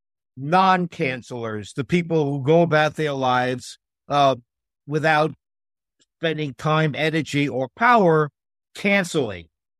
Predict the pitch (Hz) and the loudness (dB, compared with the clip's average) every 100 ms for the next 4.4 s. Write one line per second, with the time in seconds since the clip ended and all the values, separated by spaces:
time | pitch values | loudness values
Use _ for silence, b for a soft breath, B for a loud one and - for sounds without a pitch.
0 | _ _ _ _ _ _ _ 165 180 190 | _ _ _ _ _ _ _ 0 2 2
1 | - - 185 170 165 _ 113 107 202 233 | -2 -4 -4 -4 -12 _ -12 0 2 2
2 | 233 185 196 156 110 92 _ - - _ | 2 0 2 2 -2 -8 _ -20 -20 _
3 | _ _ _ _ _ _ - 214 262 190 | _ _ _ _ _ _ 0 0 0 0
4 | 196 196 175 - | 2 2 -2 -12